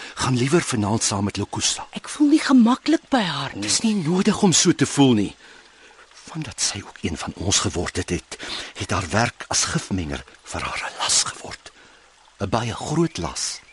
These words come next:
Speaker 2: Nee, nee, ek bly liewer. Dalk sal haar hoogheid Agrippina my ook nodig kry. Daar's iets wat die moeder van die keiser kwel.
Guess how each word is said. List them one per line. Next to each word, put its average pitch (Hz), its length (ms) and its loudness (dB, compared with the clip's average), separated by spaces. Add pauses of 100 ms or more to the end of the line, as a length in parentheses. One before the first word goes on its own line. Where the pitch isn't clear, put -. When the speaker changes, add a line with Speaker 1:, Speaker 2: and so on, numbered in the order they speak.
(140)
Speaker 2:
Nee, 180 180 4 (320)
nee, 160 200 0
ek - 220 -2
bly 120 220 -4
liewer. - 380 -8 (880)
Dalk 220 380 0
sal 277 180 0
haar 208 160 0
hoogheid 160 400 -4 (320)
Agrippina 160 560 -4
my 147 180 -4
ook - 160 -4
nodig 120 340 -6
kry. 117 200 -6 (880)
Daar's 233 260 -2 (100)
iets - 220 -4
wat 381 120 0
die 330 100 6
moeder 160 300 2
van - 160 -8
die 165 140 -6
keiser 147 480 -2
kwel. 85 320 -10